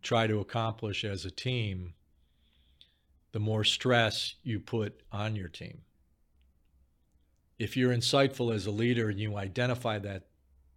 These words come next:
stress, if you anticipate that stress, you make allowances for that stress in the workplace. You maybe in those times of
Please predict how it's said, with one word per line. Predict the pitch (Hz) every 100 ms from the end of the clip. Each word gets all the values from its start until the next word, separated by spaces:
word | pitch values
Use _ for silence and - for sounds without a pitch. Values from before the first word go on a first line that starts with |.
| -
stress, | - - 127 120 104 - - - _ _ _ -
if | -
you | 120
anticipate | 104 98 - 147 - 120 113 107 -
that | 90 -
stress, | - 139 127 110 - - _ _ _ -
you | 113
make | 117 113
allowances | 104 107 113 117 107 - 92 85 - - - - - - - _
for | - 110
that | 104 92 -
stress | - 107 95 -
in |
the | 95
workplace. | 95 95 - - - - - _ _ _ _ _ _ _ _ _ _ _ _ _ -
You | 110 110 104 98 92 _ _ _ _ _ _ _ _ _ _ -
maybe | 113 131 143 127 120
in | 110 113
those | 113 107
times | - 113 107 104 -
of | 104 95 85 -